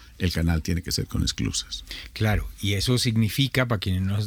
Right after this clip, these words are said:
Speaker 2: han estado allí, pero valdría la pena que busquen los videos en internet, que hay que subir los barcos,
Speaker 1: Sí, claro.
Speaker 2: literalmente.
Speaker 1: Claro, claro, y no tiene solución, sencillamente porque hay un desnivel que hay que surtir.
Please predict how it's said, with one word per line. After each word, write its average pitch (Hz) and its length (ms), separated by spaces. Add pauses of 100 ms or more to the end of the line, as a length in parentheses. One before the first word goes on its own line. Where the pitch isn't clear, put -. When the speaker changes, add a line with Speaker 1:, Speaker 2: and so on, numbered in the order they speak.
(100)
Speaker 2:
han 117 180
estado 120 320
allí, 120 200
pero 123 180
valdría 104 340
la 120 140
pena 107 240
que 107 120
busquen 107 360
los 104 160
videos 101 360
en 107 100
internet, 95 520 (380)
que - 80
hay 92 80
que 110 140
subir 143 600
los 113 220
barcos, 131 560
Speaker 1:
Sí, 98 120
claro. 110 220
Speaker 2:
literalmente. 123 680
Speaker 1:
Claro, 87 440
claro, 143 320 (300)
y 113 160
no 107 160
tiene 202 200
solución, 160 380
sencillamente 185 500
porque - 280
hay 117 120
un 143 100
desnivel 156 540 (280)
que - 80
hay 85 100
que - 140
surtir. - 480